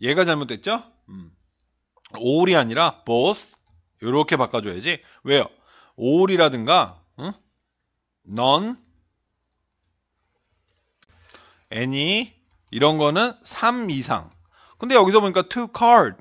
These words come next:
차 두 대잖아요. 그죠? 그래서 both, neither, either. 이런 표현은 이일 때, 복수긴 하지만 이일 때. 그러니까 여기는 both로 바꿔줘야 됩니다.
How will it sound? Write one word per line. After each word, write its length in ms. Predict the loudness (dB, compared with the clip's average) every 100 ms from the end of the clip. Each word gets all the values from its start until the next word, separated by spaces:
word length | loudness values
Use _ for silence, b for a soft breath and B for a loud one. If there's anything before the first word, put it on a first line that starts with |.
| -8
차 220 | -4 -4
두 160 | -2 -2
대잖아요. 380 | -2 -2 -6
그죠? 400 | -6 -6 -8 -12 B B B
그래서 340 | -8 -4 -6 _
both, 600 | -4 0 0 0 -4 -20 _ _ _ _ _ _ _ _ _ -8
neither, 560 | -6 -2 0 0 -4 -10 _ _ _ _ _ _ _ _ _ _ _ _ _ _ _ _ -8
either. 360 | -2 -2 -4 -12 _ _ _ _ -10
이런 240 | -6 -4
표현은 600 | -4 -4 -2 -2 -2 -6 _ _ _ _ _ _ _ _ _ _ _ _ _
이일 560 | -6 -4 -2 -4 -8 -12
때, 220 | -14 -14 -10
복수긴 500 | -10 -8 -8 -2 0
하지만 360 | 0 0 -2 -4 -8
이일 420 | -8 -4 -4 -6
때. 320 | -10 -12 -12 _ -10
그러니까 180 | -4
여기는 380 | -4 -4 -10 -8
both로 420 | -6 -4 -4 -6
바꿔줘야 400 | -6 -14 -10 -8
됩니다. 340 | -10 -12 -20